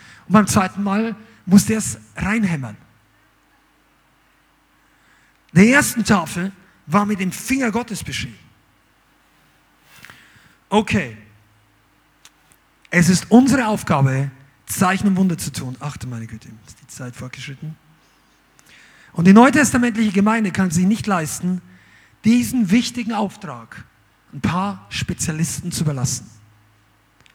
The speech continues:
Okay. Und jetzt komme ich ein bisschen zu dem Bereich, wo die Gemeinde, unsere Gemeinde, irgendeine Gemeinde, die Ortsgemeinde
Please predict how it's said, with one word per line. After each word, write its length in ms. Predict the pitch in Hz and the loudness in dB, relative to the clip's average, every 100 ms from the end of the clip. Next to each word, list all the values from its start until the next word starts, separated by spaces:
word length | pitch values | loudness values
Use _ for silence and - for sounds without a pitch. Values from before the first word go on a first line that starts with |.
| _ _ _ _ _ _ _ _ | _ _ _ _ _ _ _ _
Okay. 360 | 196 214 190 113 - - _ _ _ _ _ _ _ _ | 0 2 0 -2 -16 -20 _ _ _ _ _ _ _ _
Und 100 | - | -2
jetzt 180 | 190 269 | 0 2
komme 160 | 302 311 | 2 4
ich 60 | |
ein 20 | 277 | 4
bisschen 240 | - 269 | 2 0
zu 80 | 254 | 2
dem 100 | 233 | 2
Bereich, 640 | 185 190 151 117 - - _ - _ _ | 2 2 -2 -6 -12 -16 _ -20 _ _
wo 120 | 175 | 2
die 220 | 196 233 | 4 4
Gemeinde, 640 | 226 226 208 226 202 135 104 - _ _ | 4 4 4 2 0 -4 -12 -20 _ _
unsere 360 | 175 226 233 220 | 2 4 6 4
Gemeinde, 520 | 170 131 117 104 98 - - _ _ _ _ _ _ | 0 -4 -6 -6 -8 -12 -20 _ _ _ _ _ _
irgendeine 480 | - 160 226 240 226 | -8 -2 2 2 2
Gemeinde, 400 | 208 170 113 107 101 _ - | 0 -2 -6 -14 -20 _ -2
die 80 | |
Ortsgemeinde 680 | 175 240 - 233 196 165 180 | 2 2 0 0 0 -2 -6